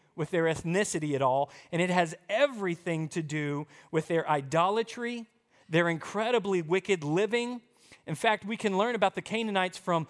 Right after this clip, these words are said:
some mentionings of them in the book of Leviticus in the law and also in Deuteronomy in the law. We can see where Levit-, where, where Canaan is mentioned as a land where there was rampant sexual immorality, there was incredible wickedness,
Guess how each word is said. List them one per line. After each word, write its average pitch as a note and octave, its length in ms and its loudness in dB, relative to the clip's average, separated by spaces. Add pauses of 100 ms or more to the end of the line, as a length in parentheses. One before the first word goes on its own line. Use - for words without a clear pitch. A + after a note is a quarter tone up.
(180)
some F3 340 0
mentionings G3 560 -2
of F3 220 -4
them F3 200 -4
in E3 120 -2
the D#3 60 0
book F3+ 180 -2
of C#3+ 120 -4
Leviticus F#3+ 560 -2
in G3 60 -6
the F#3 80 -2
law G3+ 380 2
and F3 100 -2
also F3+ 320 -4
in F3 80 -2
Deuteronomy E3+ 680 -2
in D3+ 180 -4
the C#3 100 -2
law. C3+ 380 2 (400)
We E3 140 0
can F#3 160 0
see B3 340 -2
where F3+ 220 2
Levit-, E3+ 360 0
where, E3 300 -2
where D#3+ 140 0
Canaan G#3+ 480 -2
is D3 200 -6
mentioned A3 400 -4
as F3 160 2
a E3+ 60 0
land E3 460 0 (240)
where E3 100 2
there F3+ 160 2
was D3 240 -2
rampant D#3+ 880 -2
sexual F#3+ 640 -2
immorality, G3+ 680 0 (760)
there F3 160 4
was F3+ 220 -2
incredible F3 800 0
wickedness, A#3+ 800 -2